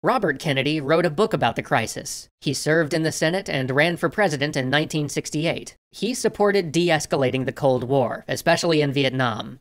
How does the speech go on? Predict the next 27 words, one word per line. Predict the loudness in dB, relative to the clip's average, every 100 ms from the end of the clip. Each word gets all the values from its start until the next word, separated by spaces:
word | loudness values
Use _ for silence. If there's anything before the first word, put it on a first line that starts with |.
| _ -2
After | -2 0 0
winning | 2 2 0
the | 0
California | 2 2 2 2 2
primary, | 2 2 2 2 2 0
he | -2 -2
stopped | 0 0 0 -4
to | 0
shake | 0 0
hands | 0 0 0 -2
with | -2
a |
hotel | 0 0 2 0
employee | 0 0 2 2 0 0
who'd | 0 -2 0
brought | 2 2
meals | 2 2 4 2
up | 0
to | 0
his | 0 0
room. | 0 0 -6 -16 _ _
An | -4 -2
assassin | 0 0 0 -4 -6
shot | -2 0 2
him | 0
three | -4 -6 -4 -4
times. | -4 -6 -6 -8 -12 -14